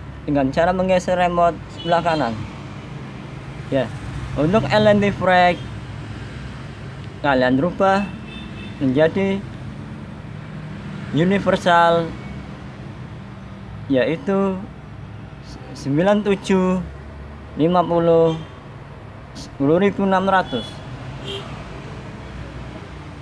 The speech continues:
Untuk di set satu titik nol, karena saya tidak menggunakan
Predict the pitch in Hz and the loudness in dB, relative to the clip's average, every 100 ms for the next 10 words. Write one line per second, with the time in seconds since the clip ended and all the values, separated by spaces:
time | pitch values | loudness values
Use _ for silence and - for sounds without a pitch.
0 | - - - - - - - 180 220 220 | -14 -14 -14 -16 -14 -6 0 4 4 2
1 | 202 208 208 190 196 190 190 180 175 175 | 2 2 4 4 4 2 2 0 0 4
2 | 170 170 165 165 - - - 135 180 220 | 4 4 2 -4 -8 -8 -2 0 2 4
3 | 214 208 202 202 196 196 190 190 185 170 | 6 6 4 2 2 2 0 2 2 2
4 | 180 175 175 175 | 4 4 4 -2